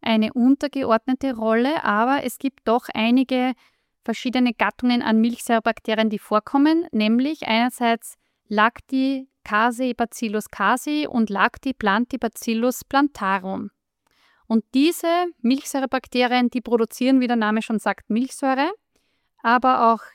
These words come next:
die ganz typischen Aromastoffe, die den typischen Kombucha-Geschmack, diesen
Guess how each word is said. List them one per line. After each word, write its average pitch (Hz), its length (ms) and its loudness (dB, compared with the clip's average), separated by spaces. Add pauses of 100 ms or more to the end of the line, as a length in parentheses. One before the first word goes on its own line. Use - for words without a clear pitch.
(140)
die 220 100 -12
ganz 226 300 -2
typischen 233 580 0 (260)
Aromastoffe, 247 1080 0 (400)
die 254 180 0
den 226 360 0 (240)
typischen 233 400 -4
Kombucha-Geschmack, 226 960 -4
diesen 214 300 -2